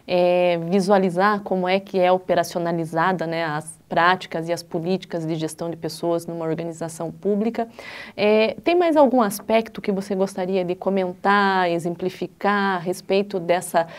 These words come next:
tão desafiadora tarefa, né, que é gerir pessoas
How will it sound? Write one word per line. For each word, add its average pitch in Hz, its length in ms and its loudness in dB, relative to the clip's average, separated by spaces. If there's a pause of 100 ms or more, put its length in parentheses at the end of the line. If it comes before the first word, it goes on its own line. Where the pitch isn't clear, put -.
(140)
tão 285 180 10
desafiadora 220 760 6
tarefa, 202 560 4
né, 190 160 2
que 202 100 0
é 196 80 8
gerir 202 300 4
pessoas 208 680 4